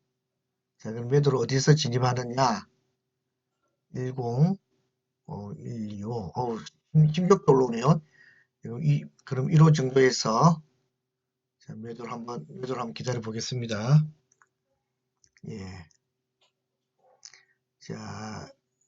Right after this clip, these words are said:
자, 콜이 프리가 이점구팔 올라오지 못하면은 매도입니다. 자, 매도요. 자, 어, 그리고 저, 자, 그냥,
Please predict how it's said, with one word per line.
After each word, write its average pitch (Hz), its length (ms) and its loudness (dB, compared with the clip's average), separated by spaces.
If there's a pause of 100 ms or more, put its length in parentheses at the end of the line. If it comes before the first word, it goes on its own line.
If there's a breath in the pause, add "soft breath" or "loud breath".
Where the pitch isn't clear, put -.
(440)
자, - 200 -8
콜이 247 360 4
프리가 214 440 6
이점구팔 202 560 6
올라오지 196 400 10
못하면은 170 560 6
매도입니다. 135 520 6 (2250)
자, 101 200 -16
매도요. 110 500 -10 (2000)
자, 87 680 -16
어, 131 480 -8 (240)
그리고 127 220 -8
저, 113 240 -10
자, - 260 -8 (100)
그냥, 131 280 -4